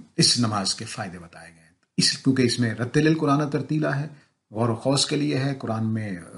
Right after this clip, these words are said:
उतरने के लिए है, कुरान में डूब जाने के लिए है, तो ये नमाज इस तरह से इसका। और इसमें एक और पहलू भी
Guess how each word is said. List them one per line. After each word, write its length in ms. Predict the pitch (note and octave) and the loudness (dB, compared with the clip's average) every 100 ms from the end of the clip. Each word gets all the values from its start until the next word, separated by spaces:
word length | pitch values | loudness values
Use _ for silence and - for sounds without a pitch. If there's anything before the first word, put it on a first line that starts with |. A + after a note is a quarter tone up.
| - C3+ | -12 -4
उतरने 380 | D3+ C3+ D3 | 0 4 4
के 120 | C#3+ C#3+ | 2 0
लिए 240 | C#3 C3 | 0 2
है, 80 | C3 | 0
कुरान 280 | A#2+ G2+ G#2 | -4 -6 -6
में 160 | G2+ F#2+ | -4 2
डूब 200 | F3 E3 | 4 4
जाने 280 | C#3+ D#3 | 0 0
के 100 | D#3 | -2
लिए 200 | C#3 D3+ | -4 -2
है, 140 | C3+ A#2+ - - - _ - | -2 -2 -8 -20 -20 _ 2
तो 40 | |
ये 400 | D3 D#3 B2+ - - _ _ | 8 8 8 2 -12 _ _
नमाज 440 | A#2 A2 G#2 G2 G2+ | 0 2 0 -2 -4
इस 160 | - - | -4 -4
तरह 140 | A2 - | -4 -4
से 260 | - E2+ - - | -4 -6 -10 -4
इसका। 260 | - - - - _ _ _ _ - | -4 -4 -12 -16 _ _ _ _ 6
और 60 | |
इसमें 280 | E3+ - E3 | 6 8 8
एक 400 | D#3 - D3 C#3 | 8 6 2 2
और 100 | D3 | 2
पहलू 340 | A#2 C3 A#2+ A#2+ | 4 2 4 4
भी 180 | A#2 | 4